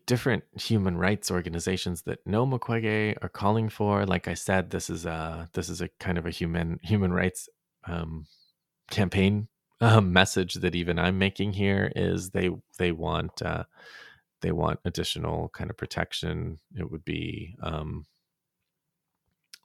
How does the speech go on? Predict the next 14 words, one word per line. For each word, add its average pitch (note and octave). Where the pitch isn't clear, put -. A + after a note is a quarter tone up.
they F2+
want, E2
you F#2
know, D#2+
bodyguards. E2
Mukwege F#2+
usually E2
has D#2
bodyguards D#2+
and, -
um, F2
some F2
of E2
that. E2